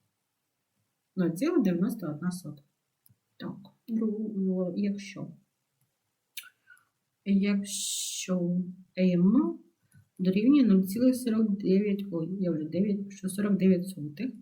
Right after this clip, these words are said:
тоді, значить, у нас два квадратний корінь з М мінус М. Підставляємо замість М нуль цілих сорок дев'ять сотих. Це буде два помножити на квадратний корінь нуль цілих сорок дев'ять сотих,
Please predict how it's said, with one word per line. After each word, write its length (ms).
тоді, 640
значить, 440
у 40
нас 340
два 320
квадратний 540
корінь 340
з 140
М 300
мінус 500
М. 320
Підставляємо 760
замість 440
М 120
нуль 140
цілих 280
сорок 240
дев'ять 220
сотих. 340
Це 140
буде 200
два 380
помножити 600
на 120
квадратний 520
корінь 340
нуль 200
цілих 320
сорок 320
дев'ять 340
сотих, 480